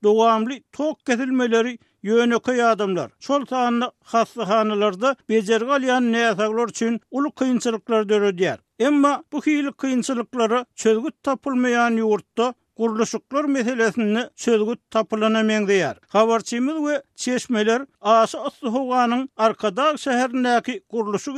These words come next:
işleriniň giýje şertlerini alnyp barylmagyna sebäp bolanyny aýdýarlar.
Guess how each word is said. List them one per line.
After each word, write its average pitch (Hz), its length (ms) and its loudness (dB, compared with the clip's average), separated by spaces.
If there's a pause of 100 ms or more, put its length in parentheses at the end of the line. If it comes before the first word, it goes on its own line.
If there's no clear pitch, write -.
(120)
işleriniň 240 500 -2 (140)
giýje 226 320 -2
şertlerini 247 840 -2 (100)
alnyp 262 480 -2
barylmagyna 247 640 0 (200)
sebäp 233 400 0
bolanyny 226 480 0
aýdýarlar. 196 540 0